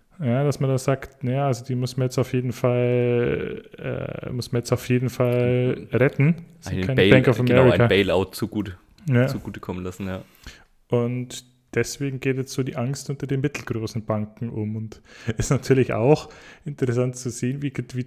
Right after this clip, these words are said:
Speaker 1: testest du dich an die Grenze von unten heran, was systemrelevant ist. <laughs> Also sag ich mal, sobald du's
Speaker 2: Äh.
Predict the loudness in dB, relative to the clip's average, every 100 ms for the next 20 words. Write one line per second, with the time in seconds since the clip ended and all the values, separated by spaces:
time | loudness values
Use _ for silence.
0 | -8 -2 -2 -2 -2 -2 -2 -8 -4 -2
1 | 0 0 2 2 2 0 -2 -2 -2 0
2 | 2 2 0 2 4 2 0 0 0 0
3 | -2 -2 -2 2 4 4 4 2 2 0
4 | 0 -2 -8 -8 -2 0 6 6 8 2
5 | 2 0 -2 -2 -4 -2 -2 0 -4